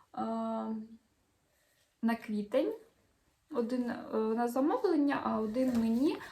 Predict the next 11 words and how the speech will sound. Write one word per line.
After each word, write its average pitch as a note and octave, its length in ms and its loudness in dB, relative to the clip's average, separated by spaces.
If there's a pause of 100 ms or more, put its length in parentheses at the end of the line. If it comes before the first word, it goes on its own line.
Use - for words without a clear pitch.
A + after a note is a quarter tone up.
(140)
Тому A#3 360 0
ось, - 440 -2
е, G#3+ 240 2
скоро, G#3+ 600 0 (440)
е, G3+ 240 2
зроблю A3 580 0
огляд G#3+ 640 0 (640)
на E4 160 2
каталог. D#4+ 680 0 (1200)
Також A#3+ 720 2
я, A3+ 400 0